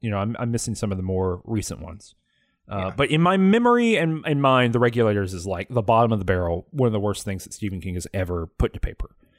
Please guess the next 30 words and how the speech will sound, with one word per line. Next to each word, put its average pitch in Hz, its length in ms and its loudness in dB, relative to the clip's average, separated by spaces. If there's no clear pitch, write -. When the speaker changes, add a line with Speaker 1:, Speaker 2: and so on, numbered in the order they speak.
Speaker 1:
Um, 101 80 -8
Speaker 2:
Mm-hmm. - 0 -
Speaker 1:
and 147 100 0
so 170 80 4
I'm 185 80 2
very 185 220 4
curious 226 260 2
about 208 220 2
both 185 180 2
of 147 60 0
them. 135 240 0
I'm, 170 120 0
I'm - 40 -4
curious 220 380 4
about 170 160 0
the 135 60 -4
duology. 120 760 2
I'm 120 100 -14
curious 131 320 -6
about 113 220 -2
that, 107 160 -6
like, 98 140 -6
weird 113 460 2
character 139 420 0
replication 131 640 0
thing 127 180 -2
that 117 120 -8
goes 120 200 -2
on 117 260 -2
there. 113 320 -6